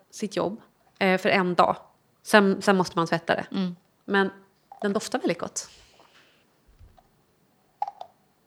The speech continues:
Speaker 2: Mm. Också
Speaker 1: Mm.
Speaker 2: örtig.
Speaker 1: Mm.
Speaker 2: Först var det som blommigt,
Speaker 1: Mm.
Speaker 2: nästan som en så här fräsch ros. Men sen är det någonting grönt
Speaker 1: Mm.
Speaker 2: som kommer.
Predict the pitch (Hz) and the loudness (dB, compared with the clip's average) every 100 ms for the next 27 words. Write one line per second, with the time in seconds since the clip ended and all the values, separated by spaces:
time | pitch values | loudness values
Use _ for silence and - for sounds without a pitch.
0 | - 220 349 381 349 240 202 180 165 156 | -8 -6 -6 -6 -4 -4 -4 -6 -6 -8
1 | 151 - - - - 202 - 247 - _ | -10 -14 -8 -8 -6 -4 -4 -4 -8 _
2 | - 311 - 202 226 233 302 - 302 - | -6 -4 -6 -2 2 2 0 0 0 2
3 | 233 202 208 196 226 202 175 214 - - | 2 2 2 2 2 2 0 -2 -4 -8
4 | - 214 190 196 196 190 185 - _ _ | -4 0 0 0 0 0 0 -6 _ _
5 | _ _ - _ _ - _ _ - 208 | _ _ -20 _ _ -20 _ _ -4 -2
6 | - 196 190 254 247 180 214 233 262 254 | 2 4 4 2 0 0 0 4 6 6
7 | 214 202 190 247 330 - - - - 214 | 4 0 2 4 4 4 -2 -6 0 2
8 | 214 - 196 175 170 | 2 -2 -4 -2 -4